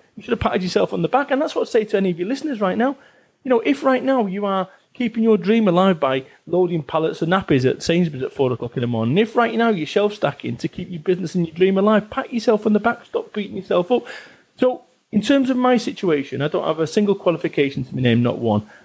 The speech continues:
right? You know, twenty-five thousand pound in debt. The wife wanted him to go and get a proper job. At least you know where you stand. Now, you tell that to the people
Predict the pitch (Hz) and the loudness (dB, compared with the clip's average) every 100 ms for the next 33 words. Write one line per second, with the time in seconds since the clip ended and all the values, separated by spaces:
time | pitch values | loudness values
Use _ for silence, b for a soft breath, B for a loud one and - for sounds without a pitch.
0 | B 127 139 147 - _ - 123 120 220 | B -2 0 0 -2 _ -8 -6 -2 0
1 | 220 208 180 175 151 147 131 135 127 127 | 2 0 0 0 0 0 -2 0 0 -2
2 | 123 113 113 - 170 208 208 151 139 143 | -4 -2 -4 -2 0 2 2 0 -2 -4
3 | 127 127 - 131 127 - 120 110 107 B | -2 0 -2 -4 -6 -6 -4 -2 -4 B
4 | B - 135 131 143 120 123 117 - 110 | B -4 0 2 2 2 2 0 0 0
5 | 107 b b - 180 220 214 240 226 226 | -2 b b -2 0 0 0 2 2 0
6 | - 160 151 165 165 147 123 | -2 -6 -2 -2 0 -2 -2